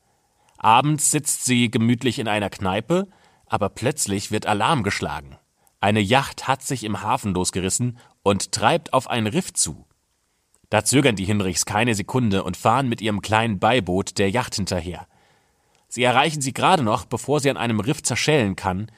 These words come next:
und schleppen sie zurück zu einem Hafen. Und wie dieses Boot heißt, welche Yacht da gerade so noch vorm Sinken gerettet wurde, das wisst ihr bestimmt auch. Das war die Apollonia.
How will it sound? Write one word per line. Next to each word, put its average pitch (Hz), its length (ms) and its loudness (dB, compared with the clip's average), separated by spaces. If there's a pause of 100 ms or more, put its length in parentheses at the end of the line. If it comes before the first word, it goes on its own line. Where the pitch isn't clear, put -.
(340)
und 95 160 -4
schleppen 127 300 0
sie 117 160 0
zurück 117 360 -2
zu 107 100 0
einem 104 260 -2
Hafen. 92 400 -6 (720)
Und 101 180 -2
wie 151 120 -2
dieses 107 280 -4
Boot 143 320 -2
heißt, 104 420 -6 (380)
welche 110 240 0
Yacht 139 420 -2
da 117 80 2
gerade 135 520 0
so 165 160 2
noch 156 180 -2
vorm 120 240 2
Sinken 147 340 -2
gerettet 135 380 -4
wurde, 98 320 0 (460)
das - 180 -8
wisst 101 180 -4
ihr 95 80 -4
bestimmt 87 360 -6
auch. - 320 -6 (360)
Das - 240 -4
war 95 120 -2
die 98 120 0
Apollonia. 87 760 -6